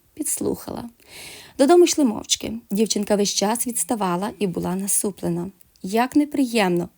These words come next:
коли розповідають чужі секрети. Почала говорити Вікторія:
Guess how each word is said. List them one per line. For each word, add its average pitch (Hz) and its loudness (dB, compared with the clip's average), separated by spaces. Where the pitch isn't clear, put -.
коли 185 0
розповідають 180 -2
чужі 185 -2
секрети. 180 -4
Почала 339 4
говорити 226 0
Вікторія: 175 -2